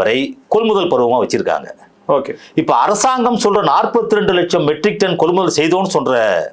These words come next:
Speaker 1: கணக்கு என்பது கடந்த ஆண்டு கொள்முதல் இலக்கு.
Speaker 2: ம்.
Speaker 1: இருபத்தி நாலு,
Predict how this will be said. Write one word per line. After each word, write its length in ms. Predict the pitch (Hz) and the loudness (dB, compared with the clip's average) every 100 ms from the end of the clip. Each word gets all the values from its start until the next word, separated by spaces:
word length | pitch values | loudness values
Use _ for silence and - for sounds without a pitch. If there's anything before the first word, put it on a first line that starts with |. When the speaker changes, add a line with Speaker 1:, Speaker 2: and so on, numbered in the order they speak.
| - | -2
Speaker 1:
கணக்கு 280 | 131 160 151 | -2 0 -2
என்பது 300 | 117 87 85 143 190 - - - - _ - | 0 -2 0 0 -2 -10 -20 -20 -20 _ -2
கடந்த 400 | 147 147 185 180 165 120 | 0 2 0 2 2 2
ஆண்டு 280 | 123 123 139 202 208 - _ - _ _ _ _ - | 2 2 2 2 -2 -12 _ -20 _ _ _ _ -2
கொள்முதல் 480 | 165 175 156 127 170 85 104 | 0 2 0 0 -2 -2 -2
இலக்கு. 320 | 101 - - - - _ _ _ - - - - 147 | 0 -2 -6 -8 -18 _ _ _ -20 -20 -20 -4 -2
Speaker 2:
ம். 140 | 123 - - | -2 -2 0
Speaker 1:
இருபத்தி 360 | 165 226 240 220 | 0 2 0 0
நாலு, 160 | 202 180 | 0 0